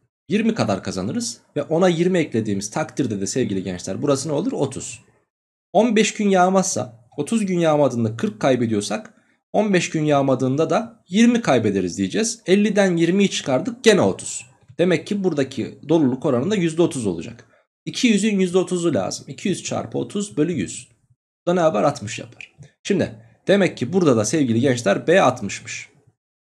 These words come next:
Diyor ki B'den A'yı çıkar. Altmıştan kırk dördü çıkardığınız takdirde cevap Adana olur diyebiliriz sevgili gençler.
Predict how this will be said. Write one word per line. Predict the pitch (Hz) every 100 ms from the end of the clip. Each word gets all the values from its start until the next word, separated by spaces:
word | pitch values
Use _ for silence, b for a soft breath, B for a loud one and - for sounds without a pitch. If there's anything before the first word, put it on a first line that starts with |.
| _
Diyor | 220 214
ki | 139 160
B'den | 160 165
A'yı | 151 156 180
çıkar. | - 85 -
Altmıştan | 120 117 - 127
kırk | 123 127
dördü | 117 98
çıkardığınız | 117 - 107 87 85
takdirde | - 110 - 80 185 - _ _ _
cevap | - 113 110
Adana | 113 101 80
olur | 82 -
diyebiliriz | 101 90 80 151 180 - -
sevgili | - - 78 92 113
gençler. | 78 - - -